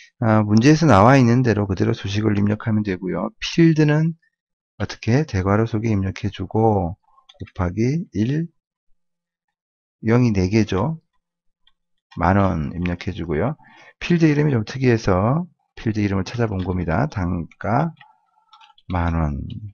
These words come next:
이렇게. 이거 자체가 필드 이름이에요. 이렇게 해서 확인 눌러주면 되겠고요.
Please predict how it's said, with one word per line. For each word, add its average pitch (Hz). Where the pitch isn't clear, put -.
이렇게. 87
이거 101
자체가 135
필드 156
이름이에요. 127
이렇게 92
해서 117
확인 98
눌러주면 95
되겠고요. 92